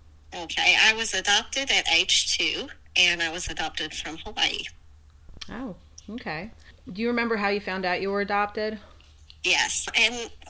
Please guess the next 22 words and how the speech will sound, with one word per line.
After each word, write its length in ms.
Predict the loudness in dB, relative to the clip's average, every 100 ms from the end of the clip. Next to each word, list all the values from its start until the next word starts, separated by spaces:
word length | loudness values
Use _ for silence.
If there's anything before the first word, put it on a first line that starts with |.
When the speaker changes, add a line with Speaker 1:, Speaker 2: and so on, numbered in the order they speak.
| -10
Speaker 1:
when 200 | -2 0
I 140 | 2 2
was 180 | 2 -2
adopted 540 | 0 -2 -2 -4 -4
in 160 | -4 -4
the 80 |
court 400 | -10 -10 -10 -6
system, 640 | -4 -2 0 0 0 -4 -8 -12 -12 -10 -4
it 160 | -2
is 200 | 2 2
required 520 | 2 -2 0 2 0
by 140 | -4 -6
law 420 | -6 -6 -4 -4
that 180 | -6 -8
they 140 | -8
tell 380 | -4 -4 -4 -6 -8
the 100 | -8
family 640 | 2 4 4 0 -4 -4 -8 -2
and 220 | -2 0
tell 240 | 0 0 -2
the 100 | 0
child 460 | 2 2 0 -4